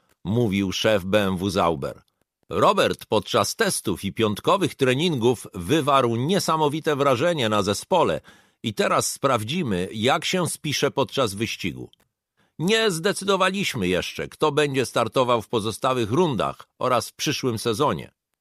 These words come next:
Przygotowywałem się przez cały rok,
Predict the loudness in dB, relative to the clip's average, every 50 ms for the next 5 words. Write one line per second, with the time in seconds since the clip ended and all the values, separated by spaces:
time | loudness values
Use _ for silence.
0 | _ _ _ _ _ _ _ _ _ _ -8 -2 -2 2 2 2 2 2 2 2
1 | 2 2 4 4 4 4 2 0 0 -2 -2 -2 -2 -2 -2 -2 -2 -4 -4 -2
2 | 0 0 2 2 2 2 2 2 2 2 0 -2 -6 -20 _